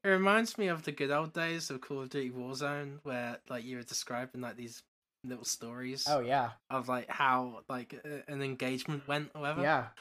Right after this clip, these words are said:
Speaker 1: Um, but, like, if Sea of Thieves is like that for you, I think I might jump in as well.
Speaker 2: Yeah, it's on Xbox Game Pass.
Speaker 1: Xbox Game Pass.
Speaker 2: Which Josh isn't here to remind us, so Chris, I'm gonna have you do it. What is Xbox Game Pass?
Speaker 1: Okay.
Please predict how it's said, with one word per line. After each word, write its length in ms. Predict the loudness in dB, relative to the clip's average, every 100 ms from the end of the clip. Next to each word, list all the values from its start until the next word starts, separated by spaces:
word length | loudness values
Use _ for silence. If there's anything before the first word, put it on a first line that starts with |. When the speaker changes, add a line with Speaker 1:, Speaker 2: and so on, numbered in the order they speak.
| -20 -8
Speaker 1:
Um, 500 | -2 -2 -2 -8 -12 -10 4
but, 240 | 4 4
like, 260 | 2 2 -2 _ _ 0
if 200 | 0 2
Sea 180 | 4 4
of 100 | 2
Thieves 460 | 2 2 2 -4
is 200 | -6 -4
like 240 | -2 -2 -4
that 240 | -6 -6
for 180 | -10 -8
you, 160 | -6 -6 -4
I 140 | -4
think 340 | -4 -4 -6 -2
I 160 | -2
might 340 | -2 -6 -10 -14 _
jump 260 | -6 -6 -8
in 140 | -12
as 120 | -10
well. 80 | 2
Speaker 2:
Yeah, 200 | 4 6
it's 220 | 2 -2 0
on 680 | 8 12 12 10 4 2 0 -6 _ _ -2
Xbox 400 | 0 4 4 4
Game 200 | 2 2
Pass. 340 | 2 -2 -2 2
Speaker 1:
Xbox 420 | 6 6 4 6
Game 280 | 8 10 10
Pass. 200 | 8 10
Speaker 2:
Which 380 | 8 6 4
Josh 300 | 8 10 10
isn't 240 | 8 4 4
here 180 | 6 6
to 120 | 6
remind 320 | 6 6 6
us, 100 | 4
so 120 | 2
Chris, 280 | 2 2 2
I'm 80 | 2
gonna 140 | 2
have 200 | 4 2
you 120 | 2 2
do 180 | 2
it. 180 | 0 0
What 200 | 4 6
is 100 | 6
Xbox 480 | 6 4 4 2 4
Game 160 | 0 4
Pass? 260 | 4 6
Speaker 1:
Okay. 140 | 4